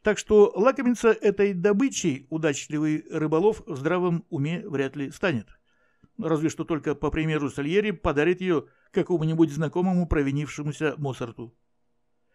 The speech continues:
Специалисты полагают, что вот этот подросток попался на крючок, скорее всего, на мощный тройник, случайно зацепившись во время выматывания спиннинга, а не заглотив его.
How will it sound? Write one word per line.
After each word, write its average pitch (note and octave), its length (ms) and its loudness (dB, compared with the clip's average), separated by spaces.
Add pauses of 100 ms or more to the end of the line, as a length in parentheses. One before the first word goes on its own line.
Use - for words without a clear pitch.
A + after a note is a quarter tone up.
(100)
Специалисты A#3 640 -2
полагают, F#3 420 0
что E3+ 220 -4
вот E3 200 0
этот A3 320 0
подросток F3 480 -2
попался F#3 460 -2
на F3 140 -2
крючок, F#3 480 -4 (560)
скорее D3+ 320 -2
всего, C3+ 260 -2
на C#3 160 -2
мощный C#3 400 -4
тройник, E3+ 680 2
случайно G3 720 0
зацепившись G3+ 680 -6
во D#3+ 80 0
время G3 320 2
выматывания D3 680 0
спиннинга, A#2 680 -6
а B2+ 160 -4
не C3 120 -6
заглотив C#3+ 500 -4
его. G#2+ 340 -10